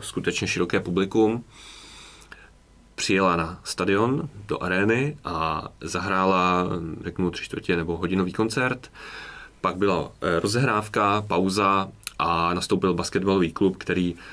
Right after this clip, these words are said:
hrál národní ligu a, eh, ti diváci tam zůstali prostě na obě ty akce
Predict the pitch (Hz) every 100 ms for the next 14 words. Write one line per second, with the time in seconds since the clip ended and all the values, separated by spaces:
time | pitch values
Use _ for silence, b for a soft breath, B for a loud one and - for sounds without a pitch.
0 | B 87 85 82 85 87 82 82 82 87
1 | - 87 80 - 62 53 60 - - 82
2 | 80 85 82 - 82 82 82 85 - 85
3 | 87 - 90 82 101 98 90 - - -
4 | 82 90